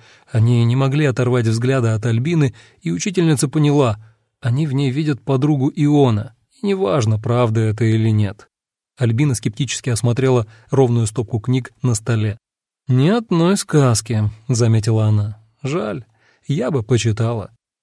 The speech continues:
«А это что у вас, Флора?» «Это наши книжки про растения», поспешил сказать Ваня. «Там нет одного листка». «Знаю, знаю. Куча таких в метро, и везде вырван один и тот же листок».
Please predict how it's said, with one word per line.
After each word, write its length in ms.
«А 160
это 160
что 260
у 80
вас, 400
Флора?» 540
«Это 240
наши 340
книжки 340
про 200
растения», 580
поспешил 380
сказать 400
Ваня. 320
«Там 260
нет 180
одного 300
листка». 500
«Знаю, 580
знаю. 600
Куча 380
таких 380
в 0
метро, 420
и 100
везде 400
вырван 380
один 300
и 40
тот 220
же 100
листок». 540